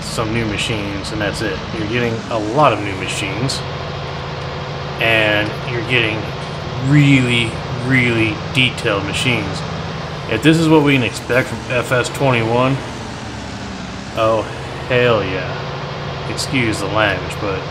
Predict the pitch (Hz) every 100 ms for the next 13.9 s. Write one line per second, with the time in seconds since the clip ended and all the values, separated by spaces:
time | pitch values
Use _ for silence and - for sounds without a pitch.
0 | - - - - - - - - - 135
1 | 160 165 165 156 135 123 117 110 120 120
2 | 113 104 87 117 107 98 110 107 110 107
3 | 107 107 107 117 110 104 117 113 113 -
4 | 98 110 107 101 - 113 - 113 113 113
5 | - - - - - - - - - -
6 | - - - - - 113 107 117 123 117
7 | 123 117 - 131 117 101 - 123 113 113
8 | 98 95 113 117 98 92 - 113 95 87
9 | - - - - - - - - - -
10 | 113 101 92 120 107 98 95 95 - -
11 | 120 101 92 92 - - - - - -
12 | - - - - - - - - - -
13 | 117 104 104 117 120 156 143 120